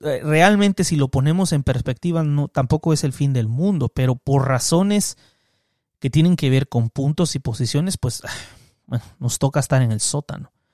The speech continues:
Algo que puede ser revertido fácilmente. O sea, ya tocamos fondo de aquí solo para arriba, ¿no? Ahora vienen cuatro partidos en casa. O sea, vamos a disputar doce puntos.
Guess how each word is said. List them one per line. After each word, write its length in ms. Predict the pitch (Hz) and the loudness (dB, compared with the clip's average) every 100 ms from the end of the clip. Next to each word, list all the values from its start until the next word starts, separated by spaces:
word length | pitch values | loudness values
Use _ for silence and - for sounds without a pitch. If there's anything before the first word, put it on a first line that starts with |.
| _ _ _ _ - | _ _ _ _ -2
Algo 200 | 143 196 | 4 6
que 100 | 165 | 6
puede 260 | 139 143 131 | 4 2 2
ser 180 | 135 | 2
revertido 540 | 127 123 110 117 123 117 | 2 2 0 -2 -2 0
fácilmente. 580 | 120 113 113 123 160 131 | 0 -2 -2 -2 -2 -2
O 40 | |
sea, 120 | 131 | 0
ya 140 | 127 165 | 2 2
tocamos 480 | 165 139 131 113 | 0 0 0 0
fondo 260 | 117 160 135 | -2 -2 -2
de 60 | 120 | -4
aquí 200 | - 160 | -6 -4
solo 260 | 170 156 | -2 -2
para 200 | - 120 | -4 -6
arriba, 320 | 120 143 143 | -6 -4 -4
¿no? 220 | 110 160 - _ _ _ _ _ _ _ _ _ _ _ _ _ _ _ | -4 -8 -12 _ _ _ _ _ _ _ _ _ _ _ _ _ _ _
Ahora 340 | - 151 185 214 | 4 8 8 6
vienen 500 | 196 196 240 302 - _ _ _ _ - | 2 0 -2 -6 -16 _ _ _ _ -4
cuatro 460 | 165 160 165 196 | 4 6 6 2
partidos 500 | 185 208 - 147 147 | 2 2 2 0 2
en 120 | 208 | 0
casa. 460 | 190 170 147 - - _ _ _ _ _ _ _ _ _ _ _ | 2 2 2 -4 -12 _ _ _ _ _ _ _ _ _ _ _
O 80 | 127 | -2
sea, 260 | 135 107 - | 0 -2 -6
vamos 320 | 131 143 170 | -2 0 4
a 80 | 185 | 4
disputar 640 | 165 - 135 - 147 143 123 | 2 0 -2 2 2 0 6
doce 360 | 170 247 - | 8 8 6
puntos. 640 | - 226 147 - - - | -2 -2 -2 -6 -18 -20